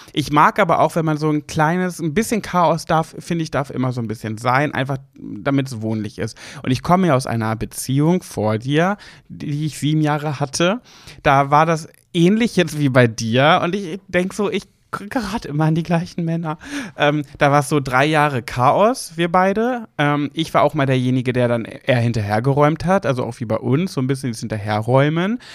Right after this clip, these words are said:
Und dann auf einmal nach einer gewissen Jahreszahl ist auf einmal so, so ein Schalter umgeschnippt und auf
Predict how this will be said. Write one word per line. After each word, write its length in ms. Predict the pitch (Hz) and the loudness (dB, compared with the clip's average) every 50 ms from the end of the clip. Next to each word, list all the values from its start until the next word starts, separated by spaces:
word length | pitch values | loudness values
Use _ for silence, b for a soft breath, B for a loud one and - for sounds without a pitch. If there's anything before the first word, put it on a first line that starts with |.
| B B B B B | B B B B B
Und 200 | B - 170 139 | B 0 2 4
dann 200 | 214 220 247 262 | 4 4 6 4
auf 120 | 247 - - | 2 2 4
einmal 300 | - 175 175 165 143 143 | 4 4 6 6 4 4
nach 220 | 139 139 139 139 | 4 4 2 2
einer 180 | - 165 165 160 | 0 -2 0 0
gewissen 480 | 135 143 165 180 262 247 - 254 202 | -2 -2 0 2 2 2 4 4 4
Jahreszahl 760 | 170 180 185 185 180 165 139 - - - - 123 127 143 - - - | 6 6 4 4 4 0 -4 -8 -8 -2 0 2 4 2 2 0 -4
ist 120 | 190 - | -6 -6
auf 60 | 175 151 | -4 -4
einmal 200 | 143 175 180 170 | -4 -2 -2 -2
so, 140 | 190 190 - _ _ _ - - _ _ _ - | -2 -2 -4 _ _ _ -20 -20 _ _ _ -10
so 120 | - 135 131 | -6 -4 -2
ein 60 | 135 | 0
Schalter 520 | - - - 226 240 269 254 - 175 - | 2 2 2 2 0 0 2 2 0 2
umgeschnippt 640 | 104 135 127 123 117 - - - 131 135 170 - - | 2 0 0 0 -2 -2 0 2 4 4 4 2 0
und 80 | 147 143 | 0 0
auf 160 | 143 139 135 | 0 0 -2